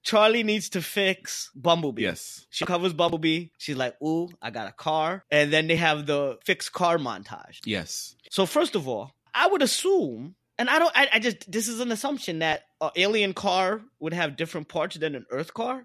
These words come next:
Speaker 2: Yes.
Speaker 1: So even if you have four
Speaker 2: <laughs>
Speaker 1: Charlies that they showed working around to fix the alien car, they probably would run into some issues trying to fix it. And then they just popped out a car radio from another car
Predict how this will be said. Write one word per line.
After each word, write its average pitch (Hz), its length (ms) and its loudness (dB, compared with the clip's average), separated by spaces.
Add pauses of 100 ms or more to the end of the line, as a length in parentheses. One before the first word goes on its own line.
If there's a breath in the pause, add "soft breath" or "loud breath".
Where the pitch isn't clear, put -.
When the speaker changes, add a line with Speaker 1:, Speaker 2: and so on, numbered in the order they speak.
(120)
Speaker 2:
Yes. 139 280 -2 (320)
Speaker 1:
So 170 200 -4
even 185 240 4
if 185 120 -2
you 185 100 2
have 175 180 2
four 175 240 2
Speaker 2:
<laughs> - 40 4
Speaker 1:
Charlies 208 560 0
that 165 160 -2
they 170 120 -2
showed 190 540 0
working 170 420 -4
around 170 440 0
to 165 80 -6
fix - 280 -12
the 165 220 -8
alien 160 280 -4
car, 180 360 -2 (140)
they 143 80 -4
probably 165 400 -2
would 156 140 -2
run 151 180 0
into 160 240 -4
some 156 260 -6
issues 175 480 -6
trying 151 280 -4
to 135 60 -6
fix - 300 -8
it. 277 180 -6 (280)
And 202 80 4
then 285 100 6
they 311 80 4
just 294 240 0
popped 269 260 2
out 233 120 4
a - 40 -4
car 294 300 4
radio 185 340 6
from 175 240 0
another 175 260 0
car 151 520 0